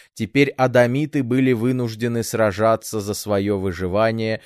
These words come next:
с необработанной почвой и мириться с житейскими реалиями, сталкиваясь с враждебностью природы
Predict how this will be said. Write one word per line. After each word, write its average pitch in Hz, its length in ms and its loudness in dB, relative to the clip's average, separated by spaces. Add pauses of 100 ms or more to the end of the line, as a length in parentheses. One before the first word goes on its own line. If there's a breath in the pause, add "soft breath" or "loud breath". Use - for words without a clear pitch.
(140 loud breath)
с - 140 -8
необработанной 117 960 4
почвой 120 680 -4 (320 soft breath)
и 147 160 2
мириться 139 580 2
с 110 60 -4
житейскими 110 840 -4
реалиями, 113 840 0 (200 soft breath)
сталкиваясь 131 840 2
с - 160 -6
враждебностью 107 1000 0
природы 120 680 0